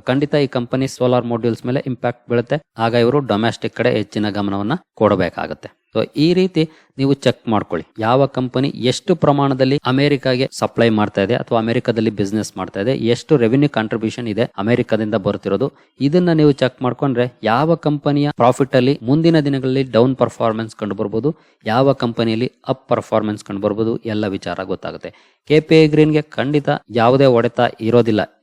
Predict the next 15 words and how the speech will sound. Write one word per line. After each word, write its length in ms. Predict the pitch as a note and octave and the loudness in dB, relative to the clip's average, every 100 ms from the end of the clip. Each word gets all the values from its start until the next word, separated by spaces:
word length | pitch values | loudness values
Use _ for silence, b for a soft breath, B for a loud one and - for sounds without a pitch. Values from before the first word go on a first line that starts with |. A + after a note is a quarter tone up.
| _ B2+ | _ 0
ಈ 100 | A#2 | 0
ವಿಚಾರವಾಗಿ. 580 | A2+ A2+ A2 G2+ G2 | 0 0 2 2 2
As 360 | D#3+ - G#2+ B2+ | -2 0 0 2
of 100 | C#3+ - B2 | 2 0 -6
now 140 | A#2 | -6
ಸ್ಕ್ರೀನರ್ 380 | - A#2 A#2 A2 | -2 0 0 0
ಅಲ್ಲಿ 140 | A2 | 0
ನೋಡಿದ 300 | A2 G#2 G2 | 0 -2 -2
ಪ್ರಕಾರ 420 | G2 - - G2 C#3+ | -2 -4 -2 -2 -2
ನೀವು 480 | - _ _ A2+ | -6 _ _ -2
ಒಂದ್ಸಲ 240 | A2 A2+ A2 | -2 2 0
ಆನ್ಯುವಲ್ 480 | G2+ - G2+ G#2+ G2+ | 0 -4 -2 0 0
ರಿಪೋರ್ಟ್ 300 | - G2+ - | 0 -2 -2
ಅನ್ನು 140 | G2+ | -6
ಕೂಡ 160 | - | -4